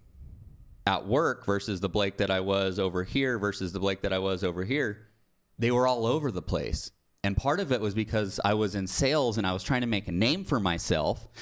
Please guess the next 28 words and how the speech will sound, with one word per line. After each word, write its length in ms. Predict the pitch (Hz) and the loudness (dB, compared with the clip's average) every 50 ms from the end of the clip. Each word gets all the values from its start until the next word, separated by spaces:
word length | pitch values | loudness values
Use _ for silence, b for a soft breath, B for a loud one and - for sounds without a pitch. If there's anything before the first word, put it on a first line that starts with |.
| B B B | B B B
And 120 | 110 107 | -2 2
so 60 | 123 120 | 2 2
you 120 | 110 107 | 2 2
get 140 | 107 135 139 | 0 2 2
out 220 | 147 139 139 139 | 2 2 2 2
there 140 | - 143 135 | 0 0 0
and 100 | 127 123 | 2 0
you 60 | 135 165 | 0 -2
have 100 | - - | 0 -2
to 80 | 147 | -4
people 380 | - - - 214 233 - 311 277 | -2 -2 -2 -2 0 -2 -2 -2
please. 420 | - - 156 110 87 85 85 - | 0 0 0 2 0 -2 -4 -4
You 60 | - | -4
have 60 | 196 - | -4 -2
to 40 | 196 | -2
make 120 | 147 - | -2 -2
everyone 320 | 202 220 208 233 226 214 214 | -2 -2 -2 0 -2 -2 -2
happy 240 | 220 208 - 202 | -4 -6 -4 -2
all 100 | 190 196 | -4 -4
the 80 | 185 190 | -2 -4
time. 120 | 202 202 B B B B B B B B B - | -6 -8 B B B B B B B B B -4
And 120 | 131 139 | -2 0
I 40 | 143 | 2
got 200 | 147 180 180 180 | 2 0 -2 0
to 80 | 175 | 0
the 80 | 156 143 | -2 -2
tail 340 | 139 - 156 143 147 147 156 | 0 2 2 2 4 2 2
end 420 | 196 240 240 196 175 175 175 170 | 2 2 0 0 0 -2 -4 -10